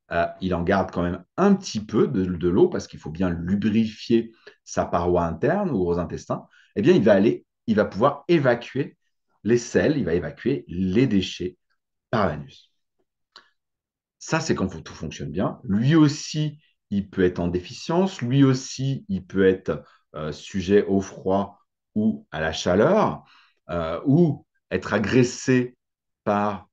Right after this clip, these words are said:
le foie. Hein, donc, ça peut créer des tensions, ça peut créer des nœuds, ça peut créer des blocages, ça peut créer de la constipation, ça peut créer des douleurs,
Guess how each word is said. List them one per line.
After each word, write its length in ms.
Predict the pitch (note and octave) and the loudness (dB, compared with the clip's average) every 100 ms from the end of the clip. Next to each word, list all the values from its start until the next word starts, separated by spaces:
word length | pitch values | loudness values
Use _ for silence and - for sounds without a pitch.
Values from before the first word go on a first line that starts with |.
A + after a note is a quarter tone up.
| - | -8
le 160 | F2 | -4
foie. 460 | F2 - F#3+ C#4 - _ _ _ _ _ - | -4 2 0 0 -12 _ _ _ _ _ -10
Hein, 160 | F#2 A2+ | -6 -4
donc, 140 | F2 | -4
ça 120 | - | -6
peut 120 | - D2+ | -12 -12
créer 180 | - D2+ | -8 -8
des 100 | D2+ | -2
tensions, 440 | A#2+ - F2+ - _ _ | -2 -2 -10 -12 _ _
ça 140 | - | -16
peut 200 | - - | -8 -8
créer 240 | - E2+ | -6 -4
des 120 | F2+ A#2+ | 0 2
nœuds, 280 | F2+ F2+ _ _ - | 2 -2 _ _ -14
ça 140 | - | -14
peut 140 | - | -12
créer 240 | D2+ - D#2 | -14 -10 -8
des 120 | D#2 | -4
blocages, 600 | G#2+ B2 F2+ E2+ E2 - _ _ | -2 0 2 2 0 -8 _ _
ça 180 | - D#2+ | -14 -12
peut 200 | - E2+ | -12 -14
créer 460 | - F2 E2+ - _ - | -8 -2 -2 -4 _ -14
de 80 | - | -10
la 100 | - | -6
constipation, 680 | F#2+ - G2+ A#2+ - F#2 F#2 | -6 -4 0 0 0 -4 -4
ça 120 | - | -6
peut 120 | - | -12
créer 180 | - D2+ | -10 -8
des 80 | E2 | -4
douleurs, 460 | A#2 F#2+ F2 E2 | 2 2 2 -4